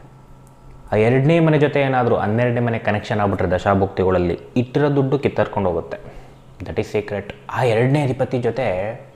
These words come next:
ಹನ್ನೊಂದನೇ ಮನೆ ಬರಬೇಕು. ಹನ್ನೊಂದನೇ ಮನೆನ ಲಾಭಸ್ಥಾನ ಅಂತ ಕರೆದಿದ್ದಾರೆ. ಯಾವತ್ತೂ ಕೆಟ್ಟದ್ದೇ ಆಗಲ್ಲ ಮನೆ, ಎಲ್ಲ ರೀತಿಯೂ ಒಳ್ಳೆಯದೇ ಮಾಡ್ತಕ್ಕಂಥ ಮನೆ. ಅದು ಎರಡನೇ ಮನೆ ಜೊತೆ ಸೇರಿಬಿಟ್ರೆ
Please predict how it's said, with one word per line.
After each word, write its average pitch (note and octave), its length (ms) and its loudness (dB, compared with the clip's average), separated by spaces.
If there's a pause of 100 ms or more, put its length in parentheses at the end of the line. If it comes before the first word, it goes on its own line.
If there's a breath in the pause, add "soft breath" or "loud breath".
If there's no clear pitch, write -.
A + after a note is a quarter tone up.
(120)
ಹನ್ನೊಂದನೇ D3+ 500 -2
ಮನೆ A2+ 180 -4
ಬರಬೇಕು. F2+ 500 -10 (1000 loud breath)
ಹನ್ನೊಂದನೇ F#3 380 6
ಮನೆನ E3+ 280 4 (680)
ಲಾಭಸ್ಥಾನ B2+ 640 2
ಅಂತ B2 160 -2
ಕರೆದಿದ್ದಾರೆ. F#2 460 -2
ಯಾವತ್ತೂ D#3 520 0
ಕೆಟ್ಟದ್ದೇ D3 500 2
ಆಗಲ್ಲ G#2 420 2
ಮನೆ, G2+ 140 -2 (600)
ಎಲ್ಲ A2 260 0 (100)
ರೀತಿಯೂ E3+ 320 4
ಒಳ್ಳೆಯದೇ C3+ 380 6
ಮಾಡ್ತಕ್ಕಂಥ C3+ 520 -2
ಮನೆ. G2+ 180 -2
ಅದು G2+ 160 2
ಎರಡನೇ A2+ 360 6
ಮನೆ D#3+ 180 4
ಜೊತೆ C3+ 220 0
ಸೇರಿಬಿಟ್ರೆ G2+ 760 -2